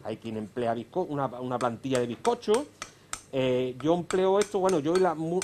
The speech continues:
la mayoría de la gente, ¿por qué? Porque el queso y la galleta María tiene un sabor que gusta, ¿no? Que compagina bastante bien, ¿no?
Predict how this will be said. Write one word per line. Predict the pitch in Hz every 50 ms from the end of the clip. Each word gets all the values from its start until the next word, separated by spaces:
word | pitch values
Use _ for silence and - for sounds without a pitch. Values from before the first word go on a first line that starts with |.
| - 135 135
la | 143 143 135
mayoría | 139 139 139 165 185
de | 202
la | 208 180
gente, | 175 202 190 185 220 180
¿por | 175 160 -
qué? | - 214 175
Porque | 170 160 160 - - 160
el | 143 135 131
queso | - - 208 202 196 - - 107 90 - - - - - _ - - - - - - - - - -
y | 175 160
la | 160 160
galleta | 156 151 160 185 190 240 226
María | 226 226 233 247 262 285 349 370 - - - - - - - - _ - - - - - - _ -
tiene | - 160 175 202
un | 196
sabor | - 214 196 202 214 220 214 220 - - - - - _ _ - -
que | 208
gusta, | 233 311 - - - 123 123
¿no? | 151 233 254
Que | - 165 143
compagina | - 123 120 117 135 123 127 170 180 196
bastante | 190 185 196 180 165 - 165 127
bien, | 101 92 92
¿no? | 127 226